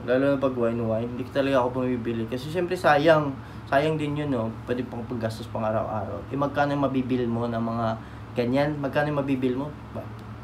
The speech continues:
two thousand, three thousand, four thousand? Diyos ko, kakain ako ng ganun. Huwag na lang, no?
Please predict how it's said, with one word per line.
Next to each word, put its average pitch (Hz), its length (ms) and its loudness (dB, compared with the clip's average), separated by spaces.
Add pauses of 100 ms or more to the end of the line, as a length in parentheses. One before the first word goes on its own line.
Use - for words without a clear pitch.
(140)
two 131 160 -2
thousand, 131 320 2
three 131 160 -2
thousand, 127 320 -2
four 123 240 2
thousand? 117 480 0 (560)
Diyos - 320 -8
ko, 156 320 2 (160)
kakain 135 320 2
ako 139 160 -2
ng 143 160 -2
ganun. 131 320 4
Huwag 139 160 0
na 160 160 6
lang, 151 160 8
no? 143 240 0